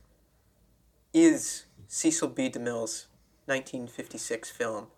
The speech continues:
The Ten Commandments, is it a radaptation? Is it a bad adaptation?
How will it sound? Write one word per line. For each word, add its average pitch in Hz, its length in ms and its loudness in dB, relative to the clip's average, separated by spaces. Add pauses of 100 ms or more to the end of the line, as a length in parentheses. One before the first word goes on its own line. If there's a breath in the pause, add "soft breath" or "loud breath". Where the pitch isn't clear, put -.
(120)
The - 80 -6
Ten 117 220 -4
Commandments, 123 720 -14 (540)
is 131 140 -2
it 127 260 2 (520)
a 135 80 10
radaptation? 135 880 0 (880)
Is 135 160 0
it 120 60 -4
a - 60 2
bad 135 300 4
adaptation? - 600 -6